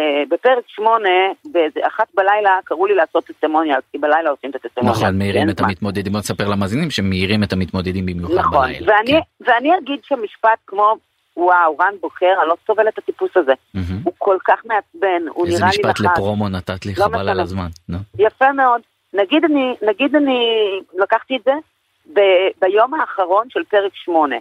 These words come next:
Speaker 2: מהמם.
Speaker 1: זאת אומרת, אחרי עשרים וארבע יום, אם אתה עושה שלושה ימי צילום לפרק, אחרי עשרים וארבע יום.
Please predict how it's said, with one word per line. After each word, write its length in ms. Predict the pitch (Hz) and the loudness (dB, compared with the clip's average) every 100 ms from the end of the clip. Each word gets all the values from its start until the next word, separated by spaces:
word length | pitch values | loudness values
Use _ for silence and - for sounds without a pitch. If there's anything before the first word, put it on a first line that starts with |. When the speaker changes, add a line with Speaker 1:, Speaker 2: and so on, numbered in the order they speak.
| - - | -10 -10
Speaker 2:
מהמם. 120 | 92 92 | -4 -2
Speaker 1:
זאת 140 | 196 | 0
אומרת, 360 | 196 214 277 - | 2 2 0 -4
אחרי 180 | 220 226 - | 0 0 0
עשרים 180 | 233 220 | -2 2
וארבע 320 | 185 185 190 | 2 2 -2
יום, 240 | 165 143 | 0 -2
אם 80 | 160 | -4
אתה 120 | 175 | -4
עושה 180 | 156 190 | -4 -4
שלושה 280 | - 170 180 175 | -6 -2 0 0
ימי 140 | 165 | -2
צילום 300 | - 160 156 | -2 -2 0
לפרק, 420 | 139 180 226 294 - _ _ - | 0 2 4 2 0 _ _ -8
אחרי 220 | - 226 - | 0 0 0
עשרים 160 | 208 196 | -2 2
וארבע 280 | 160 156 151 | 0 0 -2
יום. 200 | 127 | -4